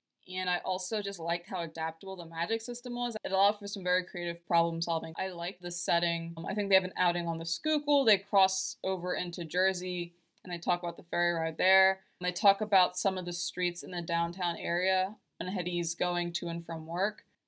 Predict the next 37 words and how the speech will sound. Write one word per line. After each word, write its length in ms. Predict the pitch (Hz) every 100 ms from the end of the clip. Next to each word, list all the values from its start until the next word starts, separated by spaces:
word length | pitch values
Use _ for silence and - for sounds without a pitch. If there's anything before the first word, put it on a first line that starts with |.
| -
The 60 | 202
mystery 720 | 202 262 - 349 349 339 302
was 200 | 226 220
both 400 | - 208 208 208 - -
confounding 720 | 233 190 180 180 208 220 208
and 160 | 175 170
simple. 560 | 185 202 226 233 233 _ _ _ -
Like, 360 | 202 185 175 _ -
as 260 | 196 233
we 140 | 269 262
were 140 | 240
going 320 | 190 190 185
through, 360 | - 175 180 202
I 140 | 190
really 480 | 175 170 180 190 196
had 180 | 185 170
no 240 | 165 170
idea 360 | 180 170 180 180
who 80 | 175
I 100 | 175
thought 240 | 175 170
the 80 | 175
final 300 | - 170 -
culprit 460 | - 208 220 269
was 120 | 240 233
gonna 240 | 254 254
be. 320 | 240 254 247 _ _ -
Like, 100 | 185
I 100 | 180
made 220 | 180 208 208
a 60 |
guess 320 | 170 175 180
and 100 | 147
it 40 | 180
was 140 | 175
completely 520 | 180 170 185 180 185
wrong. 540 | 170 160 156 156 156